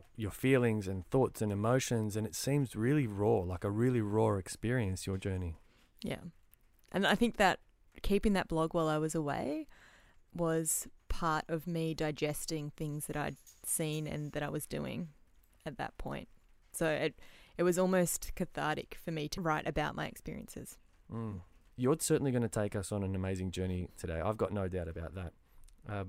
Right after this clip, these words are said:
Speaker 1: but where did we begin? What year,
Speaker 2: Okay.
Speaker 1: what year was it? What month
Speaker 2: So,
Speaker 1: was it?
Speaker 2: right. Um, so I guess just before I get into it, I have to say that I'm a, very much a believer in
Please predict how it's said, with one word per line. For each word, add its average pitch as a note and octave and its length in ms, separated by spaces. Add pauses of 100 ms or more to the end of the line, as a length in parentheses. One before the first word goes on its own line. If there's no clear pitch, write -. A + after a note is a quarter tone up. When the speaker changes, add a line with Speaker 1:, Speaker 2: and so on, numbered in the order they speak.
(200)
Speaker 1:
but A2 180
where A2+ 140
did A2+ 120
we A2+ 80
begin? G2+ 380
What G#2+ 200
year, A2 160
Speaker 2:
Okay. E3 160
Speaker 1:
what A2 180
year A2 180
was A#2+ 240
it? B2 260
What G#2+ 160 (100)
month A2 220
Speaker 2:
So, A3+ 140
Speaker 1:
was B3 100
it? F#3+ 160 (800)
Speaker 2:
right. F#3 400 (120)
Um, G#3 480 (300)
so - 160
I B3 60
guess D4+ 300 (180)
just - 300 (140)
before G3+ 300
I G3 60
get F3+ 140
into F#3 260
it, E3 80
I E3+ 140
have F3 180
to F#3+ 380
say E3 380
that D#3+ 180
I'm D#3+ 320
a, - 80 (340)
very F#3+ 220
much F#3+ 200
a G3+ 60
believer D#3+ 480
in D#3+ 300